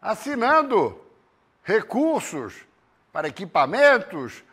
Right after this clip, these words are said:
área de cardiologia, do Hospital Regional de Chapecó. Sem falar na entrega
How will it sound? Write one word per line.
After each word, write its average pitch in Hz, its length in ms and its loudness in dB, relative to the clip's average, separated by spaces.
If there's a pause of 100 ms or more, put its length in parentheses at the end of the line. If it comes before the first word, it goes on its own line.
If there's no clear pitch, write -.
área 160 360 0
de 131 120 -14
cardiologia, 151 1040 -2 (200)
do 214 80 0
Hospital 247 460 2
Regional 240 560 -2
de - 80 -14
Chapecó. 240 720 0 (440)
Sem 277 240 -4
falar 247 400 2
na 311 140 -2
entrega 226 840 -2